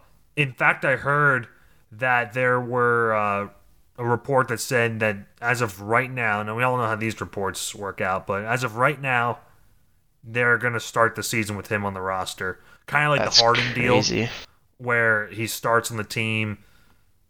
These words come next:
Speaker 1: and then he's out of there eventually. That's kind of the feel I got. I hope not. And if it is that, if they are gonna keep him on the roster, then just keep him at that point.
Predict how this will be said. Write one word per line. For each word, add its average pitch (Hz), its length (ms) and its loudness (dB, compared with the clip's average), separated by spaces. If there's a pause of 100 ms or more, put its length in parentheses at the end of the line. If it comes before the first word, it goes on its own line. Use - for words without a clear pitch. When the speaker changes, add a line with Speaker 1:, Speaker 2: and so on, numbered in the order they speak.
(140)
Speaker 1:
and 117 140 -8
then 110 240 4
he's 98 180 -8
out 101 220 0
of 101 60 0
there 101 180 2
eventually. 104 640 -2 (220)
That's 110 180 0
kind 113 280 0
of 104 60 -2
the 101 60 -4
feel 113 400 -2
I 98 240 -6
got. 123 540 -2
I 113 240 0
hope 98 480 0
not. 123 400 2 (260)
And 151 140 2
if 151 180 0
it 123 160 -2
is 127 360 -2
that, 139 440 0
if 139 120 -8
they 170 120 0
are 160 140 4
gonna 151 160 -2
keep 147 240 -4
him 143 100 -2
on 135 80 0
the 120 80 -2
roster, 120 400 2
then 165 180 0
just 202 300 0
keep 101 320 -6
him 113 160 -2
at 110 140 -4
that 110 240 0
point. 113 400 -4